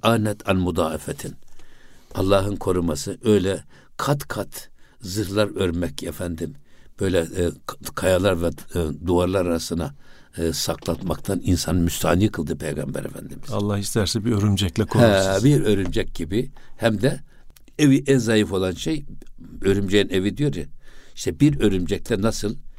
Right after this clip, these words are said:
Speaker 2: Seni
Speaker 1: e,
Speaker 2: muhafaza etti.
Speaker 1: Peygamber, ha-, yani Efendi, Habibi Edibini nasıl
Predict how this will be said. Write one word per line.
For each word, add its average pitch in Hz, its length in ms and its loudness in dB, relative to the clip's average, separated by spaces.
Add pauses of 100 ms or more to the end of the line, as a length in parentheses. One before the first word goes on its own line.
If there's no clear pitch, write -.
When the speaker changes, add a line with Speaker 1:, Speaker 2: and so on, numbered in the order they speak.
(120)
Speaker 2:
Seni 95 160 -10
Speaker 1:
e, 95 180 -6
Speaker 2:
muhafaza 87 380 -6
etti. 85 60 -6
Speaker 1:
Peygamber, 90 440 2 (100)
ha-, - 180 -4 (380)
yani 92 180 6
Efendi, 92 560 0
Habibi 92 460 2
Edibini 90 560 0
nasıl 101 320 0